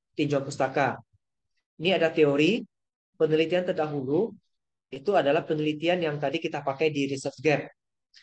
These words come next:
Hubungan antar variabel itu kita menjelaskan kira-kira apa ya hubungan disiplin terhadap kinerja. Nah, baru kita hipotesiskan.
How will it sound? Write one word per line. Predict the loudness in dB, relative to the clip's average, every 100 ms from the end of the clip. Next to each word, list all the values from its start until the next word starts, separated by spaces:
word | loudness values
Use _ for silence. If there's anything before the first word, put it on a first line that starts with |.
| -20 -20 _ _ -4
Hubungan | 2 4 4 4
antar | 0
variabel | 2 4 4 4 4 2 -2
itu | -8
kita | -4 -2
menjelaskan | -2 -2 -4 -2 -2 -2 -4 -12 _ _ _ _ _ _
kira-kira | -4 -2 0 0 2 2 0
apa | 0
ya | 0 0
hubungan | -2 -2 -4
disiplin | -4 -4 -4 -2 -2
terhadap | -2 -4 -4
kinerja. | -6 -8 -4 0 0 -2 -8 _ _ _ _ _ _ _ _
Nah, | -12 -10 -6
baru | 0 0
kita | 2 2
hipotesiskan. | 2 2 -2 -2 -4 0 0 0